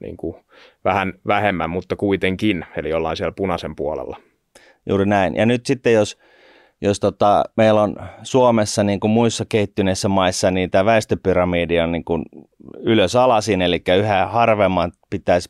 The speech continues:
Speaker 2: kustantaa yhä useamman elämän. Ja, ja nyt sitten jos näistä yhä harvemmista, niin kolmasosa on jo valmiiksi kuralla, koska niin kuin henkisesti ihan niin kuin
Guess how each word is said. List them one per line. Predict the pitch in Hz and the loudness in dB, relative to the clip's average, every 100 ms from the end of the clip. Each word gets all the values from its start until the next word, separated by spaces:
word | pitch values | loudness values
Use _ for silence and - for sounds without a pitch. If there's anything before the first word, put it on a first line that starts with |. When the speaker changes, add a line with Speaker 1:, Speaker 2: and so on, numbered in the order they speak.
| _ | _
Speaker 2:
kustantaa | 104 95 95 90 90 82 | -4 0 -2 0 2 2
yhä | 95 101 90 - _ _ _ | 2 0 -2 -4 _ _ _
useamman | - 120 113 98 92 87 82 | 0 2 4 2 2 0 0
elämän. | 117 110 98 92 87 - _ _ _ _ _ _ _ - | 2 2 2 0 -2 -4 _ _ _ _ _ _ _ 0
Ja, | 92 87 - _ | 2 2 -2 _
ja | 95 | 0
nyt | 101 95 | 0 -2
sitten | 110 - | -4 0
jos | 98 95 | 0 2
näistä | 98 - | -2 2
yhä | 87 107 101 | 2 2 0
harvemmista, | 113 120 110 98 95 87 - 92 | 2 2 2 0 0 0 0 0
niin | 90 | 0
kolmasosa | 110 107 101 87 95 82 95 | 0 2 2 0 -2 0 0
on | 90 | 2
jo | 87 85 | 0 0
valmiiksi | 101 104 98 85 - | 0 0 0 -2 -2
kuralla, | 107 101 92 87 87 - | 0 2 2 0 -2 -8
koska | 90 - 90 - | -10 -4 -4 -2
niin | 90 82 | -6 -4
kuin | 90 82 - _ _ - - 98 113 | -4 -4 -8 _ _ -20 -20 -10 -2
henkisesti | 104 87 87 92 - 92 | -2 -2 -6 -6 -4 -4
ihan | - 95 87 | -4 -2 -2
niin | 90 80 | -2 -4
kuin | 87 | -6